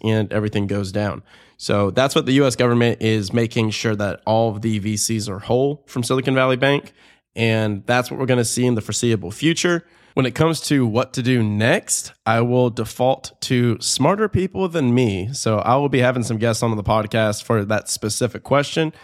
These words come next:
I'm gonna bring on some big bank guys. I'm gonna bring on some alternative investment guys, and we will come up with a game plan to share to all of you for free to help you in this environment. But at the end of the day, guys, remember,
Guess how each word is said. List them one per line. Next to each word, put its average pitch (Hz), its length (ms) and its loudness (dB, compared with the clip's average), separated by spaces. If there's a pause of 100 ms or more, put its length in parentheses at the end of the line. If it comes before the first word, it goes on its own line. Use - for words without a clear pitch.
(200)
I'm 139 80 2
gonna 127 160 2
bring 127 240 2
on 127 120 2
some 113 180 -4
big 104 280 -2
bank 127 260 -2
guys. 139 460 2
I'm 123 80 -2
gonna 117 160 2
bring 120 240 2
on 120 120 2
some 117 140 -4
alternative 120 540 0
investment 135 540 -2
guys, 123 500 2
and 107 160 -2
we 120 140 2
will 120 180 0
come 131 220 -2
up 117 100 -4
with 113 100 -2
a 113 60 -4
game 113 240 0
plan 110 380 0
to - 180 -10
share 113 300 -4
to 107 240 -6
all 98 260 -4
of 95 180 -8
you 143 400 -2 (280)
for 180 280 2
free 160 520 -2 (400)
to 143 320 0
help 147 340 0
you 143 220 2
in 123 240 2
this 123 320 0
environment. 120 500 0
But 104 180 -8
at 165 140 2
the 202 80 -2
end 180 120 2
of 175 40 -2
the 151 80 -6
day, 117 140 -2
guys, 107 360 -4
remember, 127 520 0